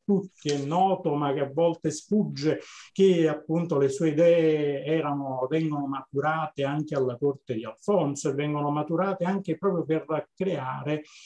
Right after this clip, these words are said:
consenso attorno alla figura di Alfonso, con strategie comunicative raffinatissime, davvero raffinate, che però sono basate su anche un'idea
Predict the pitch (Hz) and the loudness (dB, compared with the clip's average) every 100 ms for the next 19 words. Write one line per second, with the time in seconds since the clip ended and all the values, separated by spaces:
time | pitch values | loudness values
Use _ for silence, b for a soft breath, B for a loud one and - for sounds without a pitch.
0 | B B B _ 233 220 - 185 147 143 | B B B _ 2 4 2 2 2 0
1 | 143 - 175 175 175 175 175 165 151 160 | -4 -2 -2 0 0 2 0 -2 -2 -4
2 | 151 156 139 143 143 135 120 131 - 180 | -2 -2 -2 -2 -4 -4 -4 -4 -6 -2
3 | 196 190 185 175 - - 190 185 190 165 | 0 2 0 -2 -4 -2 -2 2 0 0
4 | 208 226 202 175 170 170 175 214 214 156 | -2 0 2 2 0 -2 -2 0 0 0
5 | 151 180 - - 156 143 127 190 160 - | 0 -4 -8 -8 -4 -2 -2 -4 -4 -4
6 | - - 139 131 117 143 143 175 131 120 | -6 -4 -2 -2 -2 -4 -2 -2 -2 -4
7 | 117 - 139 120 101 123 214 226 254 - | -10 -10 -8 -8 -10 -6 -4 -2 -4 -4
8 | 262 170 180 196 175 202 156 139 165 175 | -2 0 0 -2 -4 -6 -2 -2 -2 0
9 | 170 165 B B B B - 208 185 185 | 0 0 B B B B 0 2 2 2
10 | 185 196 196 190 180 - - 180 175 170 | 0 2 0 2 2 0 0 2 4 4
11 | 190 180 170 170 165 156 | 2 4 2 2 0 -4